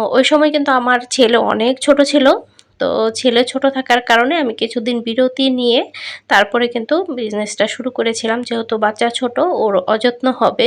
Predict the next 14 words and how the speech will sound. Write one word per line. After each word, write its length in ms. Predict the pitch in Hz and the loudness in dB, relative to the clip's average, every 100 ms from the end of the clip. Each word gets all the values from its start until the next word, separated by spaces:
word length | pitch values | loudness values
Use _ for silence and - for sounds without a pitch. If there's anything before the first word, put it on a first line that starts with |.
| 302 | 0
সেজন্য। 460 | - 220 214 214 269 370 _ - - - - _ | 0 0 0 0 -2 -4 _ -12 -10 -12 -16 _
তো 100 | - 220 | -4 0
যাই 280 | 226 233 254 | 4 6 6
হোক, 200 | 294 381 - _ | 4 2 -4 _
তারপরে 480 | - 202 208 240 247 | 0 0 0 2 2
হচ্ছে 260 | 247 247 269 | 2 2 2
সেখান 320 | 277 269 285 | 4 4 2
থেকে 320 | 269 277 285 269 269 | 2 0 4 6 6
আমাকে 400 | 240 240 240 247 | 6 2 2 4
আর 100 | 226 220 | 2 2
পিছনে 340 | 240 269 269 | -4 0 2
ফিরে 260 | 262 262 240 | 2 2 0
তাকাতে 400 | 233 220 233 277 | 0 0 2 2
হয়নি। 420 | 254 254 220 220 | 2 2 2 0